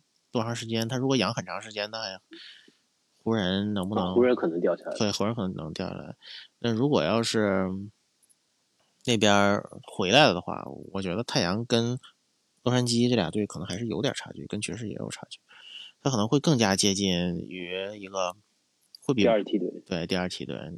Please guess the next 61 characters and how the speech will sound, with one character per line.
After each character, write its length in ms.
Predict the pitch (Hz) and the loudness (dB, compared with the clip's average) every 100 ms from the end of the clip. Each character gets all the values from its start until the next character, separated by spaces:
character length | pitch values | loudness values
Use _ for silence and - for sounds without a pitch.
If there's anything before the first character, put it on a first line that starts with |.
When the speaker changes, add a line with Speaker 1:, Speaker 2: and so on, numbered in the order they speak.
| 82 | -10
Speaker 1:
你 100 | 101 | -6
看 100 | 120 | -4
看 100 | 117 | 0
掘 140 | 120 | 0
金 140 | 131 | 0
会 140 | 143 135 | 0 0
不 80 | 120 | 0
会 120 | 123 | 0
有 120 | 69 | 0
交 200 | 110 110 | 2 4
易 160 | 123 85 | 2 0
吧， 140 | 50 | -4
因 120 | 98 | -8
为 60 | 113 | -6
掘 160 | 110 | -2
金 200 | 113 120 | -2 -2
今 160 | 120 123 | -2 -2
年， 320 | 113 90 104 - - - - - _ _ _ _ _ _ - | -2 -2 -4 -8 -20 -20 -20 -20 _ _ _ _ _ _ -16
嗯， 640 | 95 - - - 101 113 - _ | -14 -12 -12 -14 -16 -18 -20 _
整 220 | - 95 | -8 -4
个 160 | 117 110 | -2 -2
状 220 | 110 107 | -4 -4
况， 540 | 107 98 92 92 101 - _ | -4 -2 -2 -4 -8 -14 _
反 140 | - | -6
正 60 | 95 | -4
现 160 | 107 135 | -2 0
在 120 | 156 | 0
是 80 | 117 | 0
回 160 | - | -4
暖 180 | 107 65 | -6 -6
一 40 | |
些 180 | 95 92 | -6 -6
吧， 100 | 87 | -6
他 140 | 95 107 | -8 -8
有 160 | 82 | -6
没 80 | 90 | -4
有 100 | 104 | -4
可 120 | 107 | -4
能 400 | 67 67 98 98 107 _ _ _ _ _ _ _ _ | -10 -10 -10 -10 -14 _ _ _ _ _ _ _ _
趁 200 | - 113 | -4 -2
着 240 | 95 90 - - - - - - _ _ _ _ | 0 -4 -6 -14 -12 -10 -10 -12 _ _ _ _
就 140 | - | -10
是 280 | 87 67 67 | -8 -6 -6
赛 180 | - 110 | -2 0
季 120 | 101 | 2
中 160 | 98 104 | 0 0
期 160 | - | 0
的 100 | 104 | 0
时 140 | 98 82 | 0 -4
候， 380 | 87 87 87 95 _ _ | -4 -4 -6 -10 _ _
然 140 | - | -14
后 100 | 95 | -10
想 180 | 92 - | -6 -6
想 80 | 90 | -6
办 160 | 90 98 | -6 -6
法 120 | - | -8
再 100 | 92 | -10
补 140 | - 76 | -6 -6
强 300 | - - | -6 -6
一 40 | |
下， 80 | 95 | -10